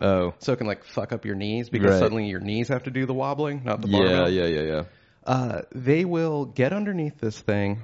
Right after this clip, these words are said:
Speaker 2: wrap a towel around it, put a bench underneath them,
Speaker 1: Uh-huh.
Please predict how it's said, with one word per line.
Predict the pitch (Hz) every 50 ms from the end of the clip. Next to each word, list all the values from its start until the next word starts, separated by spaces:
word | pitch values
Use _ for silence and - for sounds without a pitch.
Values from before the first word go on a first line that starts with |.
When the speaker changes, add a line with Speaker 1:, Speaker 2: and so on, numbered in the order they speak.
| - _ _ -
Speaker 2:
wrap | 107 - 151 170 -
a | -
towel | - - - 139 143 160 165
around | 139 104 104 101 101 98 95
it, | 104 - - - _ -
put | - 233 240
a | 208
bench | 117 98 110 113 143 165 - -
underneath | 208 208 202 214 208 214 214 202
them, | - 233 226 226 226 226 - _ _ _ _ _ - -
Speaker 1:
Uh-huh. | 104 101 98 92 92